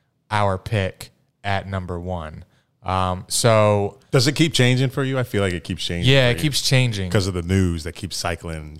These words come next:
Speaker 1: Yeah, and I get, I get hyped. I read one thing, and I'm like, "Oh, God, that player, yes, that would be nice."
Speaker 2: Mm.
Speaker 1: It would be nice to have a ten-year left tackle that we don't have to worry about that's protecting Trevor. Or it would be nice to have an edge rusher opposite Josh Allen.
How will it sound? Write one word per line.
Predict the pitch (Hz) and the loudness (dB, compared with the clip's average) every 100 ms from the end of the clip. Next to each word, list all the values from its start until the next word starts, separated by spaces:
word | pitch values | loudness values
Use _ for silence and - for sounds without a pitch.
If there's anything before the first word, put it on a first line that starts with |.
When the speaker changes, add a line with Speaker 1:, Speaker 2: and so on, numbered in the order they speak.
| - | -4
Speaker 1:
Yeah, | 113 107 104 | 0 2 2
and | 113 | 2
I | 113 | 0
get, | 110 110 101 | 0 -4 -4
I | |
get | 110 110 | -4 -4
hyped. | - 123 127 113 | -4 -2 -2 0
I | 110 | -4
read | 107 110 | -4 -6
one | 107 117 | -2 -4
thing, | 113 117 113 | -2 -2 -2
and | 107 | -2
I'm | |
like, | 101 104 | -4 -4
"Oh, | 151 147 107 87 | -4 -2 -2 -4
God, | 104 104 90 | -8 -6 -6
that | 95 - | -10 -8
player, | - 95 | -6 -4
yes, | 95 104 95 | -2 -4 -4
that | 98 90 | -8 -6
would | 104 98 | -6 -6
be | 95 | -8
nice." | 95 87 90 - | -8 -8 -8 -10
Speaker 2:
Mm. | 85 85 80 | -6 -6 0
Speaker 1:
It | 127 | 0
would | 107 131 120 | 4 2 2
be | 110 | 0
nice | 104 95 - | 0 -2 -4
to | 95 | -4
have | 98 | -4
a | 90 | -6
ten-year | - 104 104 101 101 | -4 -4 -4 -4 -4
left | 95 92 - | -4 -6 -8
tackle | - 98 95 - 92 90 - - - | -8 -6 -6 -6 -6 -6 -8 -14 -2
that | 101 | 0
we | 101 | 2
don't | 104 | -2
have | 98 | -2
to | |
worry | 92 98 95 | -2 0 0
about | 95 90 | -2 -2
that's | 92 | -6
protecting | - - 98 95 | -6 -6 -6 -6
Trevor. | - 101 95 90 - 104 | -4 -2 -2 -6 -8 2
Or | 117 | 2
it | |
would | 110 127 | 4 2
be | 123 | 2
nice | 110 107 - | 0 -2 -2
to | 98 | -2
have | 104 | 0
an | 95 | -2
edge | 104 110 101 | 0 -2 0
rusher | 107 98 - | -2 0 -4
opposite | 95 107 - 95 | -4 -4 -4 -6
Josh | 98 101 101 - | -2 -2 -2 -8
Allen. | 95 104 101 90 87 | -4 -2 -2 -4 -8